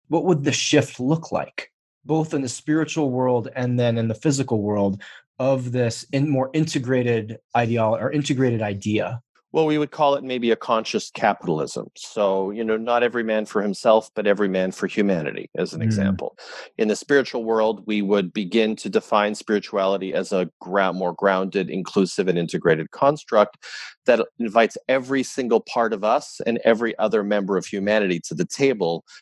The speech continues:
Speaker 2: rather than just pondering our no navels in the cave for thirty years, pretending that we're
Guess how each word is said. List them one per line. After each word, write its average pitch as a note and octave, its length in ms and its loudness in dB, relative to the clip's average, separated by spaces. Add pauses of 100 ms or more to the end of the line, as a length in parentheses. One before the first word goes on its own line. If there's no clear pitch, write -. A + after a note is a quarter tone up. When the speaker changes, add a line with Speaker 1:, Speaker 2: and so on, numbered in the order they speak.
(100)
Speaker 2:
rather G#2 240 0
than F#2+ 180 -2
just - 260 -4
pondering A2 540 0
our F#2 280 0
no G2+ 260 2
navels G#2 720 -2
in G2 240 -2
the G2 120 -2
cave A2 340 0
for F#2+ 100 -10
thirty F#2+ 300 0
years, F#2 440 0 (280)
pretending A#2+ 500 -2
that G2+ 160 0
we're G2 140 -2